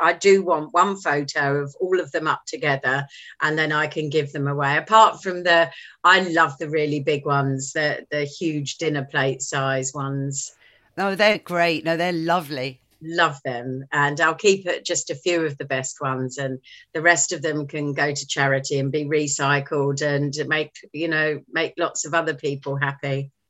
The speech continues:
Speaker 2: Oh, that's so generous of you, Tess. But, you know, that's the little Tess talking. And, uh, oh, I just urge everyone to read this book,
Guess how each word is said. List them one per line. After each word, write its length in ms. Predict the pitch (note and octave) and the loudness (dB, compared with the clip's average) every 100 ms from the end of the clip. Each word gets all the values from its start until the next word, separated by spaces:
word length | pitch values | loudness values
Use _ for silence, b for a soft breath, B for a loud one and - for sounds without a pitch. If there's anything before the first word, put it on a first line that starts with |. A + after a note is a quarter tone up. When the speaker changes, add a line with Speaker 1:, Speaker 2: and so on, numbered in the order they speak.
| _ B B B B - | _ B B B B -8
Speaker 2:
Oh, 140 | G3+ | -2
that's 200 | G#3 - | -2 -2
so 160 | - G3 | -4 -4
generous 560 | - G3+ F#3 D#3 D3+ | -2 -2 0 -4 -4
of 140 | D#3+ C3+ | -8 -6
you, 160 | D3+ | -8
Tess. 460 | D#3 C#3+ C#3+ E3+ - | -6 -4 -4 -6 -6
But, 220 | - D#3+ | -4 -4
you 120 | - A3+ | -2 0
know, 220 | F3 F3+ B B B | 0 -2 B B B
that's 460 | A#3 A#3 - - - B B | 2 2 0 -10 -10 B B
the 100 | G3 | -4
little 340 | G3 A3 A3 F3+ | 0 -2 -2 -4
Tess 420 | A3+ A#3 - - | -2 -2 -4 -8
talking. 600 | G#3 E3+ D#3+ E3+ C#3+ D3 | -6 -4 -4 -2 0 0
And, 180 | E3 D#3 | 0 0
uh, 80 | E3 | -2
oh, 340 | A3 G#3 F#3 F3 B | 0 2 2 0 B
I 100 | - | 0
just 220 | A#3 C#4 - | 0 2 2
urge 220 | A#3 A3+ - | 2 2 0
everyone 440 | G#3+ A3+ A3 G3+ | -2 0 2 0
to 400 | F#3+ - D#3+ D3+ C#3+ | -2 -2 0 -2 -2
read 360 | E3 D3+ C#3 | -2 -2 -2
this 220 | - C3 | -6 -10
book, 460 | - C3+ A2 B2+ - | -8 -6 -6 -6 -8